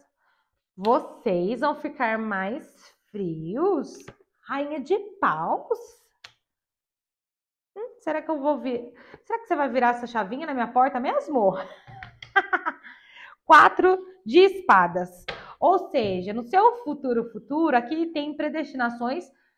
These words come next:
pra autoconhecimento, autoexploração, olhar pra dentro de você e falar assim, "Não, eu preciso me curar, eu preciso analisar minhas emoções,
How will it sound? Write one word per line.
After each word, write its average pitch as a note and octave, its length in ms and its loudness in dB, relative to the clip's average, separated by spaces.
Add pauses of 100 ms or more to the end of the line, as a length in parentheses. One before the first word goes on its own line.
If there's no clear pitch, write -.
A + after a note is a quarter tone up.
(380)
pra C#4 880 8 (1120)
autoconhecimento, E4 1120 4
autoexploração, D4 1300 2 (340)
olhar C#4 540 6
pra C#4+ 140 2
dentro C4+ 420 -4
de B3+ 100 -6
você C4+ 440 -2
e C4+ 40 -6
falar C4+ 200 2
assim, C4 360 -6
"Não, C4+ 520 -2
eu C#4+ 100 -2
preciso C#4 480 -16
me D4+ 140 -12 (140)
curar, D4 680 4
eu C4+ 120 -4
preciso C4+ 840 -8 (260)
analisar D4 520 0
minhas C#4+ 320 -2
emoções, C4 960 -2